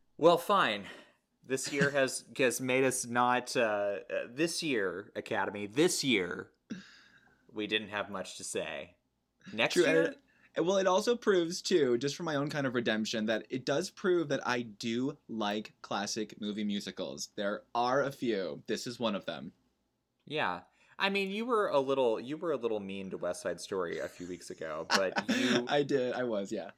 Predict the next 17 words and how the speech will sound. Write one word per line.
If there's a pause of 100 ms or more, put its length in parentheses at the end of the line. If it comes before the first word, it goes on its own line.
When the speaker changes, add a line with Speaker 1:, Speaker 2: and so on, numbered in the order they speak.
(160)
Speaker 2:
<laughs>
Speaker 1:
but
you
still
like
it. (200)
So, (160)
Speaker 2:
True.
Speaker 1:
you
know, (420)
that
there, (100)
that
I, (640)
you
know,
there's,